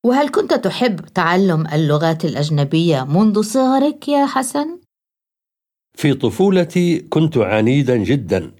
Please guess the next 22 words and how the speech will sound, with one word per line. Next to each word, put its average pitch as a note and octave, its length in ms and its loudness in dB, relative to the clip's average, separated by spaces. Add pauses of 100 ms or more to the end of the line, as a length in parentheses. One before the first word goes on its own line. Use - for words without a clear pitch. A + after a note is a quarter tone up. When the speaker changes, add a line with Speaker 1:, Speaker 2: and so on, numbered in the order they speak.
(240)
Speaker 2:
ورغم G2+ 380 0
فرصة G#2+ 380 -2
تعلم G2+ 580 0
اللغات G2 640 -2
الأجنبية A2+ 760 0
في A#2+ 140 -2
مدرستي، D3 680 -2 (360)
إلا D#3 360 2
أنني D#3+ 460 2
كنت C#3+ 360 -2
لا A#2+ 320 2
أبالي A#2 380 0
بها، A2 380 -2 (460)
وكنت A2 380 0
أقضي F#2+ 420 0
الوقت G2+ 600 -4
في C3 100 -2
الدردشة B2+ 580 0
مع A2 340 0
أصدقائي D3 840 -2
خلال G#2 360 0
الدرس. - 640 -4